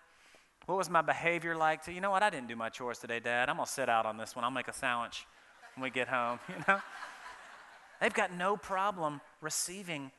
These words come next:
this free gift. And the same is true in entering into a relationship with God. They can re-, freely receive the incredible gift of his son without questioning, "Well, do I really believe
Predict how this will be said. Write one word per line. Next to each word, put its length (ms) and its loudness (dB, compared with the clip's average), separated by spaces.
this 160 -4
free 240 -4
gift. 240 0
And 80 0
the 60 -2
same 320 4
is 120 -4
true 420 -2
in 140 0
entering 400 2
into 260 -2
a 40 0
relationship 720 -2
with 140 -12
God. 240 -6
They 80 4
can 220 0
re-, 80 0
freely 920 -4
receive 480 -6
the 100 -4
incredible 540 -2
gift 320 -6
of 120 -10
his 120 -8
son 320 -2
without 320 2
questioning, 680 -2
"Well, 80 -4
do 140 -4
I 60 0
really 240 -4
believe 680 -8